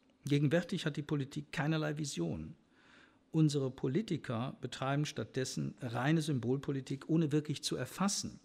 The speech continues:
dass wir in einer Zeit leben, in der die Durchkapitalisierung des Sozialbereichs immer mehr zum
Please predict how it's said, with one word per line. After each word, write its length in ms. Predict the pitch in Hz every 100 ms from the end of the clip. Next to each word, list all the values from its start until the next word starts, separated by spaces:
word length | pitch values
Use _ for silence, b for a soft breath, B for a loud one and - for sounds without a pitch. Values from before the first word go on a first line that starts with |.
| B B B B B
dass 220 | - 123 143
wir 80 |
in 80 | 131
einer 220 | 127 123
Zeit 500 | - - 147 180 202
leben, 440 | 117 113 127 160 185
in 160 | 135 127
der 140 | 131
die 220 | 123 110
Durchkapitalisierung 1200 | 113 165 214 - 147 156 147 139 139 139 143 139
des 160 | 123 110
Sozialbereichs 920 | - - 117 131 135 127 127 123 - -
immer 260 | 175 180
mehr 440 | 165 120 123 135 131
zum 380 | - 127 123